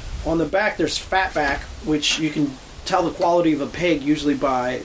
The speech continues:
the, the color of its fat, the intensity of the myoglobin, uh, which just means how red the flesh is.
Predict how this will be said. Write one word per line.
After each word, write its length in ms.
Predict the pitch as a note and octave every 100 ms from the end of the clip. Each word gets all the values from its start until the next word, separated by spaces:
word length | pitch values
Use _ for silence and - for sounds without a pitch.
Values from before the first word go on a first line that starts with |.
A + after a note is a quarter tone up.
| -
the, 400 | C3+ B2 C3+ B2+
the 80 | C3+
color 300 | - D#3 D#3+
of 80 | D3
its 160 | D3 -
fat, 460 | D#3 C3+ B2+ A#2+
the 120 | B2+ A#2
intensity 560 | B2 D3+ D3 C3+ C#3+
of 60 | C3+
the 60 |
myoglobin, 800 | C3 C3 C#3 C3+ D3 C#3 C#3 C3 B2 - - - -
uh, 200 | B2+ B2
which 160 | A#2
just 160 | - D3
means 140 | C#3+
how 140 | C#3 C3+
red 240 | C3+ C#3+
the 80 | D3
flesh 400 | - C3+ B2+ -
is. 280 | C3+ B2